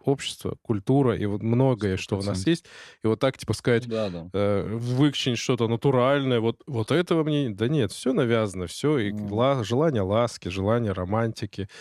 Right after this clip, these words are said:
Speaker 1: желание того сего. Так вот, э, возвращаясь к вопросу о кризисе, э, вот сеч-, и вот мышление патриархальное у нас остаётся, а люди меняются.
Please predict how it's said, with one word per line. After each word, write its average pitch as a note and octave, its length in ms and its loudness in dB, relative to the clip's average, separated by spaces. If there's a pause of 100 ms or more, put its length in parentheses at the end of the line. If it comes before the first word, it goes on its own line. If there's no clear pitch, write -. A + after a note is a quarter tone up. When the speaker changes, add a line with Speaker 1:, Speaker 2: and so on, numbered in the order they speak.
(180)
Speaker 1:
желание G#2 440 -2
того G2 300 -2
сего. G2 420 -6 (360)
Так G#2 140 -2
вот, B2+ 160 0 (120)
э, A2 160 0
возвращаясь B2+ 500 0
к - 60 -4
вопросу C#3+ 400 0
о B2 60 0
кризисе, E3 680 -2
э, G2+ 520 -2 (200)
вот G2+ 340 -4
сеч-, - 220 -8
и A#2+ 200 2
вот C#3 240 2
мышление D3 380 0
патриархальное B2+ 840 0 (580)
у B2+ 140 2
нас A#2+ 300 2
остаётся, - 800 -2 (460)
а A2 380 -2
люди C#3 280 2
меняются. B2+ 680 0